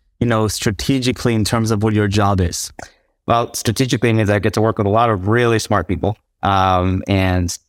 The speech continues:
Speaker 2: those are people on the agency side, uh, on my team, on other teams that we work with, like creative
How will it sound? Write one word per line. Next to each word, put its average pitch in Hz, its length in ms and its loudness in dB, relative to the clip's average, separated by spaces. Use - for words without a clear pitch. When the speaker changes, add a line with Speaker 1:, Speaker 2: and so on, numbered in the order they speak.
Speaker 2:
those 110 220 0
are 113 80 2
people 101 300 -2
on 98 500 0
the 98 180 2
agency 104 300 -2
side, 101 500 0
uh, 90 240 0
on 98 80 0
my 95 140 0
team, 101 460 -2
on 95 260 0
other 104 200 0
teams 101 340 -2
that - 120 -4
we 98 100 2
work 90 300 -2
with, 92 340 0
like 95 200 -2
creative 95 680 -2